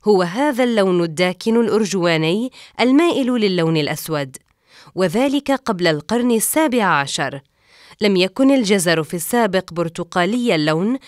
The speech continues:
كما نعرفه اليوم، لكن المزارعين الهولنديين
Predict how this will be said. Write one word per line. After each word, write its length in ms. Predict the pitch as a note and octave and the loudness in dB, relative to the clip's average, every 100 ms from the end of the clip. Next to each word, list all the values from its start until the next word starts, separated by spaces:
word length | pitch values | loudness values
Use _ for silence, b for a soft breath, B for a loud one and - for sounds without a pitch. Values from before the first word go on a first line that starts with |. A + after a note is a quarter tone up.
| B - | B 0
كما 240 | F4+ D#4+ | 4 4
نعرفه 560 | C4 A#3+ B3 G#3+ A#3 A3 | 4 2 -2 -2 -2 0
اليوم، 480 | F#3+ D#3 C#3+ C3+ C3 B B B - | 0 -2 -2 -6 -8 B B B -4
لكن 400 | B3 B3 F4+ F4 | -2 0 2 2
المزارعين 800 | A3+ E3+ D#3+ E3 D#3 D#3+ A3 G#3+ | 2 0 2 2 2 0 0 2
الهولنديين 1040 | F3+ F3+ C4 B3+ F#3 E3+ D#3 F3+ G#3+ A#3 | 0 0 0 0 0 -4 -4 0 0 -2